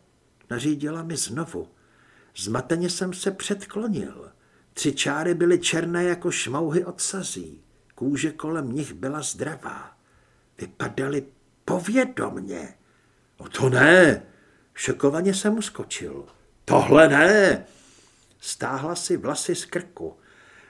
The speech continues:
Znamínko z minulého léta bylo dvakrát tak velké. Teď vypadalo jako černá modřina. Tetovaný muž jí tím darem zachránil život, ale jinak jsme o tom nic nevěděli.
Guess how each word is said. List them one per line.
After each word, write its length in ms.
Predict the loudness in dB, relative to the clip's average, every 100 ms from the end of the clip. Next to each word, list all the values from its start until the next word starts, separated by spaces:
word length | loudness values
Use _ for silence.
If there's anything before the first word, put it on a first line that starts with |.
| _
Znamínko 640 | -8 -4 0 0 0 0 0
z 80 |
minulého 600 | 2 0 2 0 0 0 0
léta 360 | 0 -2 -8
bylo 260 | -6 -4 -4
dvakrát 640 | -4 -6 -4 -4 -4 -6
tak 260 | -12 -10 -6
velké. 640 | -6 -6 -10 -16 -14 -18 -20 _ _ _ _ _
Teď 300 | -4 -4 -4
vypadalo 600 | -6 -6 -4 -6 -4 -2
jako 320 | -2 -4 -6 -10
černá 540 | -8 -8 -8 -8 -8
modřina. 680 | -10 -10 -10 -10 -12 -16 -20 _ _ _ _ _ -4
Tetovaný 580 | -2 4 4 6 4
muž 280 | 2 2 0
jí 100 | -2
tím 280 | 0 -2 0
darem 320 | 2 2 0
zachránil 720 | -2 -2 0 0 0 2 2
život, 420 | 2 0 -2 -6 -6
ale 220 | -4 0
jinak 320 | 0 0 -4
jsme 220 | -6 -8
o 100 | -10
tom 280 | -10 -8 -6
nic 320 | -6 -6 -6
nevěděli. 680 | -6 -8 -6 -8 -10 -14 -14